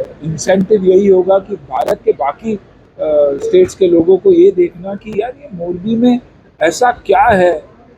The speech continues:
जो, अ, अ, उसके प्रोडक्ट्स इतने एक्सपोर्ट हो रहे हैं। तो basically क्वालिटी और एक इंटेंशन की नहीं, हम अच्छा बनाना चाहते हैं। तो I think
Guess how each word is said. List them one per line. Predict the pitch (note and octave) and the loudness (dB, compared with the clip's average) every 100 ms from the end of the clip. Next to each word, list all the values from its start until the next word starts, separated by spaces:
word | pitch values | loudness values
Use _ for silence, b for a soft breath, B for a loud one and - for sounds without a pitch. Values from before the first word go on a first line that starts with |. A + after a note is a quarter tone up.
| _ _ | _ _
जो, | C#3 G3 G3+ | 2 4 2
अ, | - E3 D#3+ E3 | -2 -6 -6 -6
अ, | D#3 D#3 D#3 - | -8 -8 -12 -18
उसके | D3 - | -16 -6
प्रोडक्ट्स | - F3 F3+ F3+ F3 | -4 -2 -2 -4 -8
इतने | - F3 G3 | -8 -2 -2
एक्सपोर्ट | E3+ - - E3+ D#3+ | -2 -6 -2 -2 0
हो | D3 | -2
रहे | C3 | -2
हैं। | - - - - - | -6 -12 -20 -14 -2
तो | D3 C#3 - D#3 | -2 -2 -6 -4
basically | D#3 F3+ F3+ G#3 | -2 -2 0 -2
क्वालिटी | G3 F3 E3+ F3+ G#3+ G#3 | 0 2 2 2 0 0
और | F#3+ | 2
एक | F#3 F3 | 0 -4
इंटेंशन | D#3+ D3+ E3+ F#3+ - F#3+ | -10 -2 -2 -2 -6 -6
की | F3 F3+ | -4 -4
नहीं, | D3 F#3 A#3 - - - | -2 -4 -6 -10 -8 -6
हम | E3+ | -4
अच्छा | D#3 - F#3+ | -6 -2 -2
बनाना | F3+ D#3+ E3 F#3 | 0 0 -2 -4
चाहते | F3+ D#3+ C#3 - | -4 -2 -2 -2
हैं। | F#3+ | -6
तो | - - | 0 -2
I | |
think | B3+ C4 | -2 -8